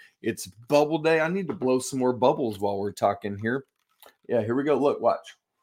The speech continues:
For those of you listening, that was real electric. I know. <laughs> Uh, February first marks the day that Andy and I designate as Bubble Day, when we can finally start talking bubble talk,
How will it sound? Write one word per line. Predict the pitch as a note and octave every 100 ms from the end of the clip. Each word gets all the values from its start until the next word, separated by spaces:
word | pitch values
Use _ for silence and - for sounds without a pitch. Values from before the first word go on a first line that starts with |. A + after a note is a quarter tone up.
| _ _ _ _ _ _ _ _ _
For | - -
those | A#2 C3
of | A#2 G#2+
you | A#2+
listening, | A2 A#2 - G#2 G2+ G2 G2 -
that | A2+
was | F2 F#2+
real | G2 G#2+ G2+
electric. | F#2+ G2 - - F2 - -
I | G2+
know. | F#2+ F2+ - _ _
<laughs> | D#3 C3 A#2 - - - -
Uh, | A#2+ A#2
February | - G#3+ G#3+ G#3+ E3+
first | - B3+ B3 - -
marks | G#3 A#3 B3+ A#3 -
the | F3
day | C3+ B2+ B2 A#2+ B2 - _
that | B2+ B2+
Andy | F3 F#3 D#3+
and | D3+
I | C3+ A#2+
designate | B2 B2 B2 A#2 A#2+ A#2+
as | A#2+ A2+
Bubble | G2 G2 C3+ C3
Day, | B2 B2+
when | B2 A2+
we | A#2 E3+
can | - A2+ G#2+
finally | - E3+ E3+ D#3 C#3
start | - C3 A#2+
talking | - A#2 - A2 G#2+ - - _
bubble | A2 G2 C#3 B2+ A#2+
talk, | C#3 C3 -